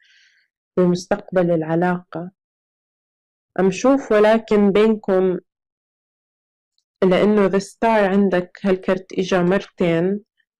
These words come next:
هون وهون، فعم شوف إنه الأمور أول إشي رح تتغير بينكم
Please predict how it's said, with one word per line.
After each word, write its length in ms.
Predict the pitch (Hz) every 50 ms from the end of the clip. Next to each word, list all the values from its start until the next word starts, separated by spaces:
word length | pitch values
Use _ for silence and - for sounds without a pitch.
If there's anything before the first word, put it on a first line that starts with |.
| _ -
هون 360 | 190 190 190 180 175 180 - _ _ _ -
وهون، 460 | 185 185 185 180 170 160 165 175 190 185 - - _ _ _ _ _ _ -
فعم 760 | 190 185 185 180 180 - - - - - - 175 185 190 190
شوف 400 | 190 - - 240 254 247 - - -
إنه 520 | 202 208 208 196 175 165 165 160 160 180 - _ _ _ _ _ _ _ _ _ _ _ _ _ _ _ _ _ _ _ _ _ _ _ _ _ _ _ - _ _ _ -
الأمور 500 | 190 180 180 190 202 214 240 254 247 -
أول 300 | 208 220 220 214 202 -
إشي 260 | - 208 - - 196
رح 140 | 180 185 -
تتغير 600 | - - 180 180 180 170 185 180 175 175 170 170
بينكم 680 | 165 - 160 160 160 170 165 - 175 175 220 269 311